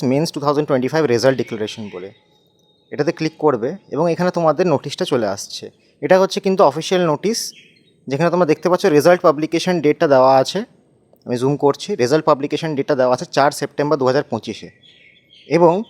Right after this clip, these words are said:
publication of সিবিটি key response on এসআইডিএইচ সেটাও কিন্তু চার সেপ্টেম্বরেই হচ্ছে। আর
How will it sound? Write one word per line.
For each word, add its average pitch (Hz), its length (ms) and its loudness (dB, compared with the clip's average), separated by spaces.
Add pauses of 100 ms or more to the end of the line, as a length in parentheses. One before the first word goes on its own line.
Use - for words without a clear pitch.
(440)
publication 170 500 2
of 202 120 -4
সিবিটি 170 380 -2
key 170 220 -6
response 185 400 2
on 196 80 4 (140)
এসআইডিএইচ 160 520 2
সেটাও 170 260 2
কিন্তু 196 200 2
চার 151 220 6
সেপ্টেম্বরেই 156 580 -2
হচ্ছে। - 300 -6 (600)
আর 123 60 -2